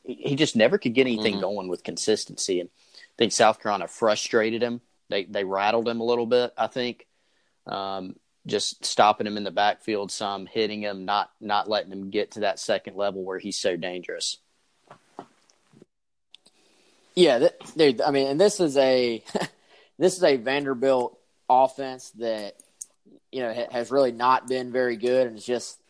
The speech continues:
Speaker 2: like you said, has had some, uh, some weird shiz <laughs> going on. I mean, you, t-, I mean, you got, uh, that's, that's the only way I know how to say it. You got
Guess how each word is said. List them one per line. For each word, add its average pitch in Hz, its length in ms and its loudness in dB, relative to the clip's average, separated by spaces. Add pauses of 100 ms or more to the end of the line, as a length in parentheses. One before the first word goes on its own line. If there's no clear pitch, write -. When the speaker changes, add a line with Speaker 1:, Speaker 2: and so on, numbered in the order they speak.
(280)
Speaker 2:
like 139 220 2
you 123 60 -6
said, 135 240 4
has 120 160 -10
had 127 240 2
some, 110 320 -6
uh, 101 320 -4 (420)
some 120 240 -2
weird 131 300 6
shiz 143 420 6
<laughs> - 0 -
going 147 260 4
on. 151 300 4 (140)
I 131 80 0
mean, 123 360 -6 (220)
you, 139 100 -2
t-, - 120 0 (340)
I 175 60 2
mean, 170 160 4
you 175 80 4
got, 170 320 6
uh, 139 160 6
that's, 160 220 2
that's 165 340 0
the 165 60 -6
only 156 140 -2
way 139 120 0
I 135 60 2
know 135 100 -6
how 120 80 -2
to 110 60 -18
say 127 260 -10
it. 107 60 -18
You 135 100 -14
got 135 260 -4